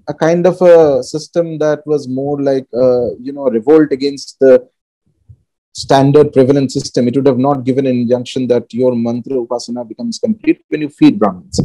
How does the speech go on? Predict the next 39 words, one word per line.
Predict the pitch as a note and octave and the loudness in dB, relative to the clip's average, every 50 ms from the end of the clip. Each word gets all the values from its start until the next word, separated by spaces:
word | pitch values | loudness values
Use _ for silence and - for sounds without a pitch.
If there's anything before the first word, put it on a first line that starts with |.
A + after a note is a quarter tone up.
| - - _ _ _ _ - | -4 -4 _ _ _ _ -2
But | - C#3 C#3 B2+ | 0 0 2 2
the | D3 | 2
reason | C3+ D#3+ G3 G3 G#3 G#3+ E3+ C3 - | 4 6 4 6 6 4 4 2 2
perhaps | - B2+ C3 C#3+ C3 - - - | 2 2 4 4 2 0 0 -2
is | B2+ B2+ B2 A2+ - | 0 0 0 -2 0
that | - B2+ A#2+ A#2 - - _ | 2 2 2 2 -2 -6 _
during | - C#3 C#3+ D3 D#3+ D#3 | 0 0 2 2 2 2
the | D#3 D3 | 0 0
time | D3+ C#3+ C#3+ D3 D3+ | 0 -2 -4 -4 -4
when | D3 C#3+ | -4 -4
the | C#3 | -4
texts | B2+ - C3 C3 - - - - - - | -4 -2 -4 -4 -4 -6 -20 -18 -12 -6
were | A2 A2+ B2+ C#3+ C#3+ C3 | 0 2 4 4 4 2
written, | A2+ A#2+ - - G#2+ A2 A#2+ - _ - | 0 -4 -6 -8 -12 -12 -12 -12 _ -6
the | B2+ | -2
idea | B2 C3 C#3 C#3+ E3+ E3+ E3 | -2 -2 0 2 4 4 4
was | D#3 D#3 D3 C#3 | 4 4 0 0
that | - D3 D3 D3+ D3 - | -2 -2 -2 -2 -4 -6
you | D3+ C#3+ C#3 _ _ _ _ _ _ _ _ - | -8 -8 -8 _ _ _ _ _ _ _ _ -6
have | D#3 D3+ - | -6 -4 -2
to | E3 C#3+ | -4 -2
feed | - F#3 F#3 D#3+ | 0 0 0 0
somebody | - - D#3+ D#3 D3+ D#3+ D#3+ F3 D#3+ | 2 0 2 4 4 4 4 4 2
who | - E3+ F3 F3+ F3 F3 | 2 0 2 6 6 6
is | E3+ D#3 C#3 - | 6 4 2 -2
also | - C#3+ D#3+ F3 F3 E3+ - G3+ | 2 4 4 4 4 2 0 0
an | F#3+ D#3+ C3+ A2 | 0 0 0 -2
upasaka, | - G#2+ G#2 - A#2 B2 | -4 -6 -6 -6 -6 -4
who | C#3+ C#3 | -4 -4
is | B2 B2+ | -4 -4
into | C#3 D3 D3 E3+ E3 | -6 -6 -4 -4 -4
the | D3+ C#3+ | -4 -4
system, | C3+ - C3 A#2 - - D#3+ D3 | -6 -6 -10 -10 -8 -6 -4 -2
who | C3 | -2
is | B2 A#2 - | 0 0 0
doing | - D3 D3+ D3+ | 2 2 2 2
some | C#3+ - G3+ F#3+ F3 | 0 0 0 0 0
spiritual | - - - - B2+ - C3+ A#2 | -2 -4 -8 -8 -2 0 0 0
practice. | - G#2+ G2+ - - - - - - | 2 0 -4 -4 -4 -14 -14 -14 -14